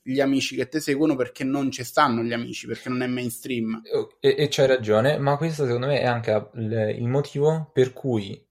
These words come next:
Speaker 2: io o anche altre persone probabilmente andavano su Twitter a scrivere cose che magari sapevi che le persone su Facebook con cui eri amico nella vita reale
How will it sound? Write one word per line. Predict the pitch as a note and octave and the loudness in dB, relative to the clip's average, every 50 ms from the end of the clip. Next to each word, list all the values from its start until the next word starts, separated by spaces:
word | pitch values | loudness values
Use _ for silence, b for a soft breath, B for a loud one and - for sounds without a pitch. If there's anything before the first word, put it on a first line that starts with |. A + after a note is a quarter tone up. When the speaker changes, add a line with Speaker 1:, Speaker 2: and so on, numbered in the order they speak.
| _ _ _ _ | _ _ _ _
Speaker 2:
io | C3 B2+ A#2+ G#2+ G2 | -2 2 4 4 4
o | F#2 - - - A2+ A2 G#2 | 4 0 -2 2 4 4 4
anche | A2 A2+ A2 - A#2 | 4 0 -2 0 -2
altre | A2 G#2+ G#2 G2+ | -2 -2 0 -2
persone | A#2 A2+ - - A2 G2+ G2 | -4 -4 -2 -2 -2 -2 0
probabilmente | G2+ G#2 G#2 G#2+ A#2 A#2 G#2 F#2 F2+ - B2 C#3 D3+ B B B B B B B B B - G#2+ G#2 - | 0 0 0 0 0 -2 -4 -6 -4 -2 -2 -2 -2 B B B B B B B B B -18 -18 -6 -2
andavano | C3+ C3 C3 C3 D3+ C#3+ B2+ A2 A2 G#2+ G#2+ | 0 0 4 4 4 4 6 4 2 0 0
su | A2+ D3 - | -2 -4 -6
Twitter | - D3 C3+ C3 - - C#3+ D3+ E3 E3 F3+ F3+ - b b b b b | -4 -6 -6 -6 -2 0 2 2 2 0 -2 -10 -14 b b b b b
a | b B2 C3+ | b -2 -2
scrivere | - - - C3 B2+ C3+ C#3 D3+ C#3 B2 A2+ | -2 -2 -4 -2 -2 2 4 6 6 6 4
cose | B2+ B2 A#2 A#2+ | 2 2 2 2
che | G#2+ A2 | 0 0
magari | A2 A#2+ B2+ C3 B2+ A#2 A2 | 0 2 2 4 4 2 4
sapevi | - A#2 A2+ C#3 D3 B2+ G2+ F#2 F#2+ F#2+ | 2 0 0 2 2 0 0 0 -4 -6
che | - - G#2 F#2+ F#2+ - - _ _ _ _ _ - | -2 0 0 0 -2 -6 -14 _ _ _ _ _ 2
le | A2 A2 | 4 4
persone | A2+ B2+ B2 A#2 - - C#3 B2 A#2+ A2+ | 6 6 2 2 2 0 2 2 2 0
su | A#2+ A2+ | 0 -4
Facebook | A2+ - C#3 B2+ A#2 A2+ G#2 A2 A2 - - G#2 G2+ - | 0 2 4 6 6 4 2 -2 -10 -6 -4 -4 -2 0
con | A2+ G#2+ G#2+ | 0 -2 0
cui | - - B2 A#2 | 0 2 4 6
eri | A2 G#2+ G#2+ | 6 6 6
amico | G#2+ A2+ A#2+ A#2 A2 A2+ | 4 4 2 2 2 4
nella | A2+ A2+ A2+ | 6 6 6
vita | A2 A#2 A2 A2 | 6 6 6 6
reale | A2 A#2+ E3 G#3+ G#3+ F3+ B2+ G#2 G2+ | 6 6 6 4 4 4 4 2 2